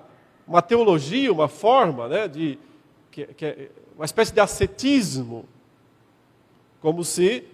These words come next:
a melhor coisa fosse não experimentar nenhum dos prazeres ou das coisas boas desta vida. Mas por que Deus teria nos dado tanta capacidade de distinguir gosto,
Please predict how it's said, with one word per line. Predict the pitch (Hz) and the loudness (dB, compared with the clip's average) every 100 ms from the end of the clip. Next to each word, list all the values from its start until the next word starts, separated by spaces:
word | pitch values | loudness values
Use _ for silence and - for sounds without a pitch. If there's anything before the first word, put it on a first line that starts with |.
| - _ - | -20 _ -14
a | |
melhor | 135 156 233 | -2 2 4
coisa | 190 208 247 | 6 4 4
fosse | 240 156 165 165 208 131 - _ _ _ _ _ | 0 -2 -4 -2 -4 -4 -10 _ _ _ _ _
não | 117 110 220 | -8 4 4
experimentar | 269 - 202 190 175 - 196 185 | 4 -2 -2 0 -2 0 2 0
nenhum | 165 165 240 330 277 | -2 -2 0 0 -2
dos | 170 170 | -10 -12
prazeres | - 175 139 143 214 180 | -4 -2 0 4 4 2
ou | 160 | -2
das | 151 147 | -2 0
coisas | - 180 151 123 | 2 2 2 -6
boas | 123 180 147 120 - - - _ - | -6 -2 -2 -2 -10 -20 -20 _ -2
desta | 139 156 - | 2 2 0
vida. | 110 107 - _ _ _ _ _ _ _ _ _ _ _ _ _ _ _ _ _ - | -14 -16 -20 _ _ _ _ _ _ _ _ _ _ _ _ _ _ _ _ _ -4
Mas | 156 | -4
por | 247 | -4
que | - 311 | -6 -4
Deus | 294 294 | -2 -2
teria | 285 247 262 | -2 0 2
nos | 240 208 | 2 0
dado | 170 233 214 | 4 4 4
tanta | 208 - 330 - | -4 -10 -10 -6
capacidade | 262 247 233 185 214 220 | -2 0 -2 2 2 2
de | 208 | -4
distinguir | 185 185 220 175 202 196 | -12 -12 -10 -8 -4 -2
gosto, | 139 208 220 - - | 8 8 8 2 -14